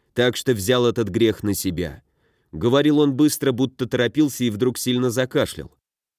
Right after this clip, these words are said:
Потом снова взглянул на Фаргрина. «Ты напомнил мне кое-кого, такой же черный волчище». «Кто ты?» — спросил Фар, превратившись в человека.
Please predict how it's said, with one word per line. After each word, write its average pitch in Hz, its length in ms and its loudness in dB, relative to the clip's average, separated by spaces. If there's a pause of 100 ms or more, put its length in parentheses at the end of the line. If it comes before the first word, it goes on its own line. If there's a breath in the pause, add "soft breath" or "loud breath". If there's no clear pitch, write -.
(120)
Потом 120 320 2
снова 127 300 2
взглянул 104 440 0
на 101 140 -2
Фаргрина. 76 600 -4 (720)
«Ты 110 240 2
напомнил 123 640 2
мне 110 260 2
кое-кого, 104 640 0
такой 110 460 -2
же 98 160 -4
черный 104 440 -2
волчище». 101 680 -6 (720)
«Кто 151 280 2
ты?» — 78 240 -4
спросил 120 540 -2
Фар, 131 400 -2 (180)
превратившись 127 800 0
в - 40 -20
человека. 101 640 -2